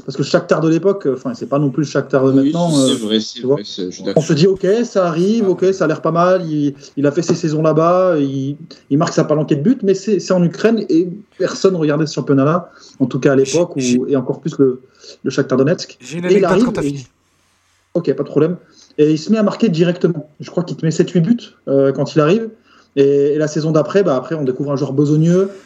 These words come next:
Speaker 1: Euh, il est avec Niang à l'époque, ils forment une doublette sincèrement hyper complémentaire. Euh, et, euh, donc, euh, des, des grands moments avec Brandao qui symbolise des titres. Un mec toujours impliqué. Euh, un peu ce côté comique aussi avec non, non, non, j'ai pas touché, euh, style un peu singulier, il va mettre des coups d'épaule un peu déménageurs.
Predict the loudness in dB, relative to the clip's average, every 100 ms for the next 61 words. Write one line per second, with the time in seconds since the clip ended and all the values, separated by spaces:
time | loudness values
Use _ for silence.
0 | 0 2 4 2 0 0 0 2 2 2
1 | 0 -2 -10 -4 -2 -2 0 0 -2 -6
2 | -4 -2 0 0 0 -2 0 0 0 0
3 | -2 -18 _ -20 -20 _ -2 2 4 2
4 | 2 2 2 2 2 -2 -2 0 0 2
5 | 0 2 0 0 -4 -6 -2 0 0 0
6 | 2 2 0 -4 -4 0 0 0 -6 -2
7 | -4 -4 -18 _ -2 2 2 0 2 2
8 | 2 -4 0 2 2 -6 _ _ -4 2
9 | 2 2 0 2 0 2 2 2 -2 -4
10 | -6 0 0 0 -4 -4 0 2 2 2
11 | 2 2 2 0 -2 0 2 2 2 0
12 | -2 -6 -20 -20 -4 0 0 0 0 0
13 | 2 2 2 2 2 0 0 0 0 -2
14 | 0 0 2 0 2 2 2 2 2 2
15 | 0 -2